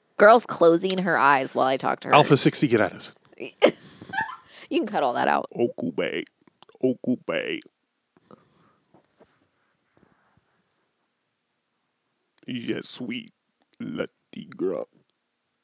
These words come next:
Speaker 2: That's what he sounds like. Fans of Appleville,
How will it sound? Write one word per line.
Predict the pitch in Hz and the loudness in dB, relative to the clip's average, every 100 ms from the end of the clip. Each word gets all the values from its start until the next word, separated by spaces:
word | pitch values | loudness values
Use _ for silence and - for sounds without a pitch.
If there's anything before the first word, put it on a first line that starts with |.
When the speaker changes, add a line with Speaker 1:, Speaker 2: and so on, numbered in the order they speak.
| _ _ _ _ _ - | _ _ _ _ _ -20
Speaker 2:
That's | - | -14
what | - | -12
he | |
sounds | - 151 | -12 -14
like. | 104 _ _ _ _ _ _ _ _ _ _ _ _ _ _ _ _ _ _ _ _ _ _ _ _ _ _ _ _ _ _ _ _ _ _ _ _ _ | -18 _ _ _ _ _ _ _ _ _ _ _ _ _ _ _ _ _ _ _ _ _ _ _ _ _ _ _ _ _ _ _ _ _ _ _ _ _
Fans | - 156 165 156 | 0 2 4 4
of | 143 | 2
Appleville, | 135 143 131 131 | 0 0 0 0